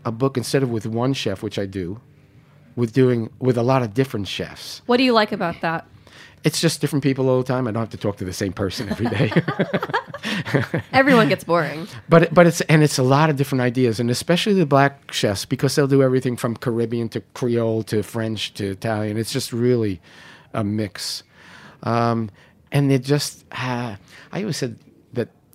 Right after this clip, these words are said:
Speaker 1: black people smile from their heart and white people smile from their brain.
Speaker 2: Mm.
Speaker 1: And there's, there's a difference. I was down south last, last week in seven cities, I think. And there's just,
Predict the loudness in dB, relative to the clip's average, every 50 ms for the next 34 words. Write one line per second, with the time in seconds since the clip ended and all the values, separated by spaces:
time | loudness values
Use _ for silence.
0 | _ -6 -2 0 0 0 0 0 -2 -2 -2 -4 -6 -4 -4 -2 -2 -2 -2 -4
1 | -4 -4 -4 -4 -4 -2 -2 -2 -2 -2 -4 -4 -2 -2 -2 -4 -4 -6 -6 -4
2 | -4 -6 -4 -4 -4 -4 -4 -4 -4 -4 -4 -4 -4 -4 -4 -2 -2 0 0 0
3 | 0 -2 -4 -6 -14 -18 -16 -16 -18 -20 _ _ _ _ _ -2 0 2 2 4
4 | 2 0 0 -2 -8 -4 4 4 4 4 4 0 0 0 0 0 0 -2 -2 -2
5 | -2 -2 -2 -2 -2 -2 -2 -2 -2 0 0 -2 -2 -2 -4 -4 -4 -6 -10 -16
6 | _ -20 -20 _ -6 -4 -4 -4 -4 -6 -4 -2 -2 -2 -2 _ -12 -20 -20 -20
7 | -20 -20 -20 -20 -18 -10 -8 -6 -6 -6 -6 -6 -8 -8 -8 -8 -8 -6 -4 -4
8 | -4 -4 -4 -4 -6 -4 -4 -4 -4 -6 -6 -6 -6 -10 -10 -12 -18 -20 -20 -20
9 | -20 -20 -20 _ -2 0 2 2 2 2 0 0 -2 -4 -4 -4 -10